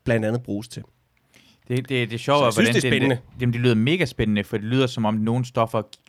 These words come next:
Speaker 2: kommer flere lag på, som er falsk.
Speaker 1: Ja.
Speaker 2: Mens det andet, øh, det andet stoffer skræller lag af, som du selv har lagt på, som er falske.
Speaker 1: Spot
Speaker 2: Så du kommer
Speaker 1: on.
Speaker 2: i-, ind til
Speaker 1: Spot
Speaker 2: det,
Speaker 1: on.
Speaker 2: som lyder. Det er også derfor,
Speaker 1: Ja.
Speaker 2: jeg, jeg synes, det lyder, derfor er det for meget eller langt mere interessant at se, hvem det plejer at tage det. Sådan,
Speaker 1: Ja.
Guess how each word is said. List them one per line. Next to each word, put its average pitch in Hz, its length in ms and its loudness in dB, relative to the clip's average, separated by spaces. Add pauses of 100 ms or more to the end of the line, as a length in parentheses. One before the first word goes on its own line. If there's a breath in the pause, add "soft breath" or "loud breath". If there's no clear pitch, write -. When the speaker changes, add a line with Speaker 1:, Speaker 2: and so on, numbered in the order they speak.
(460)
Speaker 2:
kommer 107 220 -4
flere 123 260 -2
lag 127 300 -2
på, 104 160 -2
som 104 160 -6
er 98 60 -4
falsk. - 420 -6 (240 soft breath)
Speaker 1:
Ja. 156 60 2
Speaker 2:
Mens 117 120 -6
det 113 80 0
andet, 120 240 -2
øh, 117 80 -2 (300)
det - 20 -10
andet 110 200 -2
stoffer 107 340 -2 (180 soft breath)
skræller - 480 0
lag 123 340 0
af, 117 180 0
som 123 140 -6
du 107 60 -4
selv 175 260 -4
har 123 100 -4
lagt 104 240 -4
på, 120 280 -2
som 107 240 -2
er 98 60 -2
falske. - 440 -6 (140)
Speaker 1:
Spot - 380 2
Speaker 2:
Så 156 40 8
du - 60 2
kommer 117 140 4
Speaker 1:
on. 117 80 -4
Speaker 2:
i-, 127 160 -6
ind 131 120 -2
til 123 80 -2 (160)
Speaker 1:
Spot 147 140 4
Speaker 2:
det, 120 80 -2
Speaker 1:
on. 107 120 -10 (100)
Speaker 2:
som 107 200 -8
lyder. 117 200 0
Det 117 100 -4
er 135 40 2
også 143 200 0
derfor, 143 120 2
Speaker 1:
Ja. 135 140 2
Speaker 2:
jeg, 131 160 -6
jeg 123 80 -6
synes, - 160 -18
det 123 80 -8
lyder, 117 240 2 (420 soft breath)
derfor 131 220 0
er 156 40 0
det 113 200 -2 (100)
for 113 80 -6
meget 110 180 2
eller 120 100 0
langt 110 200 0
mere 123 80 0
interessant 120 380 -4
at 107 60 -2
se, 113 240 -4
hvem 113 180 -2
det 110 160 -2
plejer 131 380 0
at 120 80 0
tage 95 160 -6
det. 95 140 -10
Sådan, 104 160 -6
Speaker 1:
Ja. - 60 -8